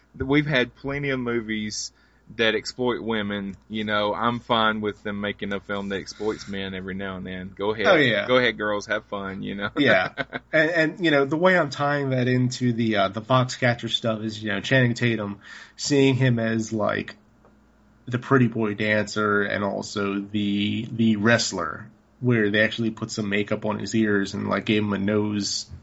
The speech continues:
Speaker 2: or, uh, they gave Steve Carell, like, a nose prosthetic, but they put, uh, cauliflower ear prosthetics, and I believe they did a broken nose one on, uh, Channing Tatum, too.
Speaker 1: Yeah.
Speaker 2: So, yes, my weekend has been all Tatum.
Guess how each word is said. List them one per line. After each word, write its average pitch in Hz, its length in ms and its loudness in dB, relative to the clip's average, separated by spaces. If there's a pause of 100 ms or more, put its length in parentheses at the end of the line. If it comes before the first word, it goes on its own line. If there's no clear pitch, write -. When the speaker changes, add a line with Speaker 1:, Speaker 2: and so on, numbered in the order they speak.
(120)
Speaker 2:
or, 120 100 6
uh, 123 160 8
they 139 240 4
gave 151 240 6
Steve 202 240 4
Carell, 120 400 6
like, 104 300 0 (760)
a 104 220 8
nose 120 320 4
prosthetic, 101 600 -2
but 107 100 -6
they 107 120 0
put, 117 260 2
uh, 98 260 4
cauliflower 110 640 4
ear 113 260 0
prosthetics, 101 640 -2
and 120 120 2
I - 40 4
believe 135 420 4
they 113 100 4
did 98 160 -6
a - 20 -6
broken 104 400 -2
nose 101 340 -6
one 107 280 -4
on, 107 260 -4
uh, 110 280 -4 (580)
Channing 107 340 4
Tatum, 95 340 -2
too. 95 420 -2 (280)
Speaker 1:
Yeah. 95 200 -6 (440)
Speaker 2:
So, 135 220 4
yes, 110 400 4
my 135 140 6
weekend 156 400 4
has 131 160 2
been 117 440 0 (220)
all 139 260 6
Tatum. 113 480 -4